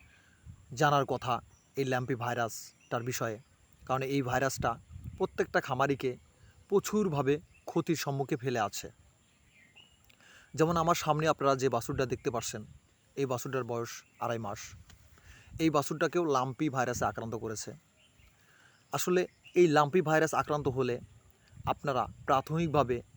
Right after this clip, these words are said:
যে ব্যবস্থাগুলো গ্রহণ করবেন, সেই বিষয়গুলি আমি আপনাদের মাঝে তুলে ধরব।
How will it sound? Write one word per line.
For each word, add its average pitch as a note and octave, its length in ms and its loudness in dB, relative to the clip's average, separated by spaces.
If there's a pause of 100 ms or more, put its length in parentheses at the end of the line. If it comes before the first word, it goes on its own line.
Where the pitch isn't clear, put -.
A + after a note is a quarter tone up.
(340)
যে B2 180 0
ব্যবস্থাগুলো D3 560 2
গ্রহণ C3 300 -2
করবেন, A2+ 360 -2 (360)
সেই E3+ 200 4
বিষয়গুলি E3 500 2
আমি C#3 140 0
আপনাদের B2 360 0
মাঝে B2 280 0 (280)
তুলে C3+ 160 0
ধরব। - 280 -8